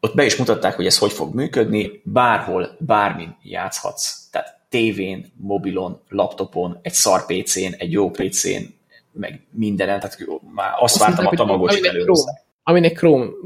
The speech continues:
Speaker 2: böngésző elfut, azon lehet játszani, azt mondták.
Speaker 1: Így van, és hogy internet előfizetés kell, és hogy a legrosszabb esetben huszonöt megás netnél nézték a nagyon távoli wifi kapcsolatot, meg minden ott volt állítólag százhatvan millisekundum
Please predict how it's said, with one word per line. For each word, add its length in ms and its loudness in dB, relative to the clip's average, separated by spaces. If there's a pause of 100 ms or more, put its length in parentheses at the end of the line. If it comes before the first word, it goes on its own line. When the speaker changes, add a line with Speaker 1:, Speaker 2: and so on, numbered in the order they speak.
(140)
Speaker 2:
böngésző 480 2
elfut, 320 0
azon 200 0
lehet 240 -2
játszani, 480 -8
azt 200 -8
mondták. 380 -14
Speaker 1:
Így 180 0
van, 140 -4
és 120 0
hogy 80 0
internet 400 2
előfizetés 560 2
kell, 140 0
és 140 2
hogy 80 2
a 40 6
legrosszabb 500 2
esetben 320 -2
huszonöt 380 -4
megás 520 -2
netnél 420 -6
nézték 540 -2
a 160 -4
nagyon 420 -2
távoli 440 0
wifi 260 -4
kapcsolatot, 540 -4
meg 120 -6
minden 220 -2
ott 140 -2
volt 240 -2
állítólag 360 -2
százhatvan 840 0
millisekundum 920 -6